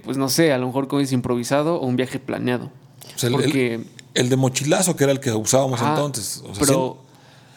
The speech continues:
Speaker 2: siendo jóvenes, te digo, entre los diecinueve a los veinte, veintinueve años, pues nos agarramos la onda de, de viajar de mochilazo, ¿no? Entonces,
Speaker 1: Sí.
Speaker 2: trabajaba,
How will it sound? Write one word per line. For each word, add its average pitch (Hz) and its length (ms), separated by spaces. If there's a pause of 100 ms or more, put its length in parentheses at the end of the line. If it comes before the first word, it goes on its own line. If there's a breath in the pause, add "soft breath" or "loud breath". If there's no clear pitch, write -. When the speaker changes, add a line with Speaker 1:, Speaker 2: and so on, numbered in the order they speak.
(440 loud breath)
Speaker 2:
siendo 156 280
jóvenes, 147 580 (640 loud breath)
te - 80
digo, 131 160
entre 107 240
los 107 320 (380)
diecinueve 117 840
a 107 60
los 104 280
veinte, 104 1040 (600)
veintinueve 120 680
años, 117 340 (1160 loud breath)
pues 110 160
nos 113 160
agarramos 127 420
la 143 80
onda 135 280
de, 127 180
de 113 140
viajar 113 280
de 139 80
mochilazo, 135 520
¿no? 107 120
Entonces, 127 480
Speaker 1:
Sí. - 200 (560)
Speaker 2:
trabajaba, 143 680